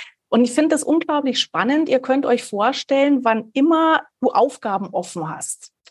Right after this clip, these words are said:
ist ein Teil deines Gehirns damit beschäftigt, die Neuronen damit beschäftigt,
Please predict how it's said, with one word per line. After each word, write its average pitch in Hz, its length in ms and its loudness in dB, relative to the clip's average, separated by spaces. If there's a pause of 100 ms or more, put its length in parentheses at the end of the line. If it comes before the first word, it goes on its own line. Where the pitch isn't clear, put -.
(500)
ist 254 200 0
ein 247 220 0
Teil 240 280 0
deines 254 280 2
Gehirns 240 420 2
damit 247 300 2
beschäftigt, 277 680 -2
die 240 60 0
Neuronen 214 480 2
damit 247 260 2
beschäftigt, 285 680 -2